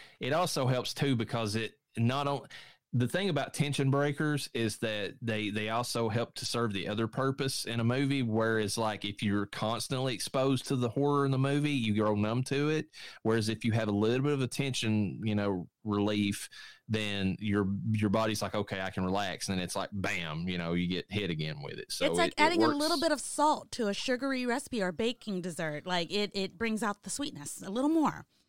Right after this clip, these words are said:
Speaker 2: <laughs>
Speaker 1: Yeah, just a little bit more of the taste comes through because you've got something to compare it to.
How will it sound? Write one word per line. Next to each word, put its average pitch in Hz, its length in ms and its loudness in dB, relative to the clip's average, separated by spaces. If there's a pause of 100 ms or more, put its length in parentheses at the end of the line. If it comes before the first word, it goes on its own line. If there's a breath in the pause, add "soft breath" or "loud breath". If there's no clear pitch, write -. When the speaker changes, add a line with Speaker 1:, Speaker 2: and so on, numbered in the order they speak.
Speaker 2:
<laughs> 302 80 10 (140)
Speaker 1:
Yeah, 156 320 8
just - 300 2
a - 40 4
little 117 300 4
bit 147 160 2
more 156 240 6
of 147 60 2
the 143 80 2
taste 151 360 -2
comes 95 220 -2
through 110 200 2
because 101 220 0
you've 104 120 2
got 107 160 -4
something 117 340 0
to 107 60 0
compare 117 340 -2
it - 140 -8
to. 80 320 -6